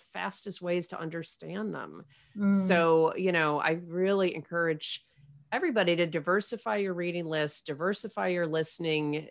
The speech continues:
Speaker 1: you know, your listening. And I mean, storytelling, it goes back to the heart of how humans interact with one another from the caveman days. You share your story,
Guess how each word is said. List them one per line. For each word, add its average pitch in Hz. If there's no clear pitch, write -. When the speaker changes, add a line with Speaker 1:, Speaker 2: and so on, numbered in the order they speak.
Speaker 1:
you 175
know, 156
your 147
listening. 185
And 170
I 208
mean, 226
storytelling, 262
it 165
goes 196
back 190
to 214
the 175
heart 196
of 170
how 160
humans 151
interact 135
with 143
one 147
another 139
from 147
the 151
caveman 147
days. -
You 160
share 170
your 202
story, 151